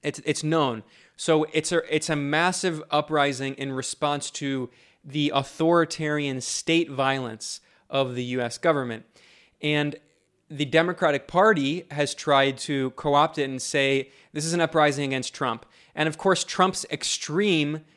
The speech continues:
responses, these far-right authoritarian responses of sending in the military, of calling Antifa, anti-fascists, a terrorist organization,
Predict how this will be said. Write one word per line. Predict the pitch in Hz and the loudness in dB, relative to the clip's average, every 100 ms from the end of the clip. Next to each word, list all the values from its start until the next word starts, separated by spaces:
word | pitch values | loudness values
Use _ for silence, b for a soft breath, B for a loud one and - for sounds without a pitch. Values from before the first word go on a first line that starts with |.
| b - | b -6
responses, | 139 - 190 226 226 143 123 117 - _ _ | -4 0 4 4 4 0 -2 -4 -10 _ _
these | 147 139 | -6 -4
far-right | - - 156 160 160 147 147 147 | -6 2 6 8 8 8 6 4
authoritarian | 127 - 135 131 143 131 123 | -2 0 -2 -2 -2 -2 -2
responses | 120 - 156 156 151 127 | -6 -2 0 0 -4 -6
of | 120 | -8
sending | - - 139 135 127 | -6 -6 -4 -2 -4
in | 123 | -4
the | |
military, | 120 139 147 143 151 135 135 135 127 b b b b | 0 2 2 0 -2 0 0 -2 -6 b b b b
of | 135 117 | -6 -6
calling | - 147 151 147 143 - | 2 4 4 2 -2 -6
Antifa, | 131 131 - 170 160 - 165 160 160 156 B B B | -6 -4 -4 -2 -2 2 6 6 4 0 B B B
anti-fascists, | 135 135 135 - 147 156 - 151 - - - | -4 0 0 2 2 2 -2 -4 -6 -8 -6
a | |
terrorist | 135 - 147 147 147 - - _ - | -4 0 2 4 2 -4 -16 _ -4
organization, | 143 135 139 131 135 - 139 | -2 -2 -2 0 -2 -2 -6